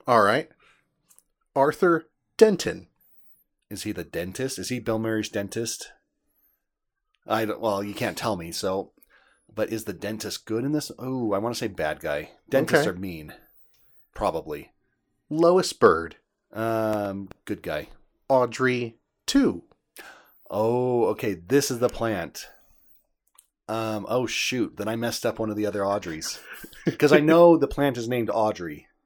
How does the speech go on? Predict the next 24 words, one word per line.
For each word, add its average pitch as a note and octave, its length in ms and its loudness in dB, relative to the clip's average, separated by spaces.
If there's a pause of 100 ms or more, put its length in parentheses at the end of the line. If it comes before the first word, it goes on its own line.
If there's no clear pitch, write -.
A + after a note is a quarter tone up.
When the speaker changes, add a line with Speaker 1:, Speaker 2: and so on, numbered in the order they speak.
(180)
Speaker 2:
but G2+ 180 -2 (180)
Audrey G#2 400 -2
two C3+ 300 2
makes A2 180 -6
it - 80 -12
sound G2+ 200 -6
like F#2+ 100 -10
it's F#2 140 -12
the - 40 -12
plant, D2 440 -14
so. F2 460 -8 (1200)
Oh, C#3 220 -4
maybe C#3+ 260 -8
Audrey's C3 440 -4
the A2 100 0
love A2+ 220 0
interest G2+ 340 -8
and G2 220 -8
Seymour A2 300 -4
names G2 420 -6
the F#2 60 -10
plant D2+ 300 -12
after C#2+ 260 -10
her. - 120 -20